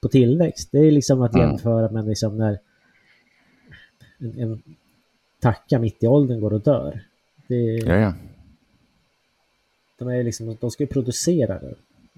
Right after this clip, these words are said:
Speaker 1: Och sen så får man
Speaker 2: Mm.
Speaker 1: börja om. Det är ju så här trettio år helt i onödan med noll resultat.
Speaker 2: Mm.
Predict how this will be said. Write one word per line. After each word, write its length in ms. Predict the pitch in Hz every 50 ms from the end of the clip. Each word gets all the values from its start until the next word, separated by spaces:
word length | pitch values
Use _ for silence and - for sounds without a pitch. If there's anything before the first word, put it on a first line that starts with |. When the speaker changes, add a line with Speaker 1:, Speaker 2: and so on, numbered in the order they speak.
| -
Speaker 1:
Och 80 | 120 -
sen 160 | - 123 120
så 140 | - - 120
får 100 | - 135
man 80 | 127 120
Speaker 2:
Mm. 80 | 120 120
Speaker 1:
börja 140 | 113 113 110
om. 380 | - 147 120 123 120 120 117 - _ _ _ _ _ _ _ _ _ _ _ _ _ _ _ _ _ _
Det 80 | - 123
är 120 | 123 127
ju 80 | 120 107
så 120 | - 113
här 160 | 107 107 104 - _ _ _ - _ _ _ _ _
trettio 420 | - 127 123 - - _ _ 131 135
år 180 | 147 135 113
helt 320 | 101 110 110 107 98 - 110
i 60 | 110
onödan 640 | 107 104 104 110 120 123 127 117 104 107 101 95
med 100 | 101 104
noll 240 | 113 113 107 110 101
resultat. 680 | 110 107 - - 101 - - 123 - - - - - - _ _ _ _ _ _ _ _ _ _ _ _ _ _ -
Speaker 2:
Mm. 260 | 80 78 76 71 67